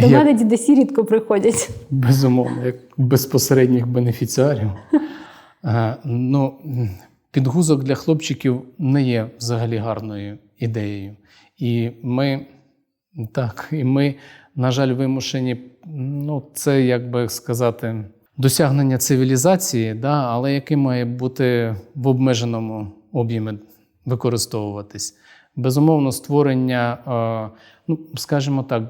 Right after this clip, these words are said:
Speaker 1: доведених даних щодо, е, порушення сперматогенезу при використанні памперсів, їх немає. Такого н-, ніхто не проводив і доведених фактів таких немає. Проте ми розуміємо, що використання памперсів уже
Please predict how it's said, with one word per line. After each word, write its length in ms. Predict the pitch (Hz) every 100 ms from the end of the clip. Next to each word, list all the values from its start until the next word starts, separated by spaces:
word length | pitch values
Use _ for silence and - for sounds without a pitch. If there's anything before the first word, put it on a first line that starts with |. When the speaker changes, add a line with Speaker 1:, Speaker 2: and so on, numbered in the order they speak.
| -
Speaker 1:
доведених 960 | 135 113 135 160 151 139 127 120 - - -
даних 480 | 120 139 139 123 104
щодо, 540 | - 123 117 120 110 - - _ _ 131
е, 600 | 117 113 113 110 110 101 -
порушення 960 | 139 143 143 131 120 120 117 110 107 95 _ _ _ _
сперматогенезу 1080 | - - 131 123 117 120 120 135 202 151 117
при 160 | 123
використанні 760 | 120 - 131 123 - 127 113 113
памперсів, 580 | - 151 143 135 - 127
їх 240 | 127 -
немає. 480 | 120 110 104 101 101 _ _ _
Такого 380 | 135 - 135 127
н-, 160 | 120 127 - 127 120 127
ніхто 340 | 131 127 - 123
не 140 | 120
проводив 560 | - 127 127 123 117 110
і 280 | 110 107 107
доведених 800 | 107 110 123 123 120 117 110
фактів 520 | - 110 - 110 107 107
таких 380 | 104 117 -
немає. 420 | 113 110 104 101 92 _ - - _ -
Проте 280 | 139 160
ми 160 | 147 139
розуміємо, 500 | 143 131 139 160 135
що 260 | - - 120
використання 680 | 117 127 120 - 131 123 117
памперсів 680 | 127 127 123 113 - 117 -
уже 400 | 117 117 120